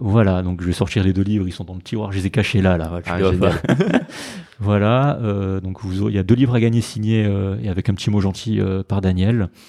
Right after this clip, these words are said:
Speaker 1: Euh, pour participer, c'est très simple, vous allez sur Instagram ou Facebook,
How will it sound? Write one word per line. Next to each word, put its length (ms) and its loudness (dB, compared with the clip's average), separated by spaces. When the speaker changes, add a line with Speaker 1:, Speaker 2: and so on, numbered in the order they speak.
Speaker 1:
Euh, 280 4
pour 180 -2
participer, 460 2
c'est 100 0
très 160 0
simple, 300 -2
vous 100 2
allez 140 4
sur 180 -4
Instagram 600 0
ou 60 0
Facebook, 580 0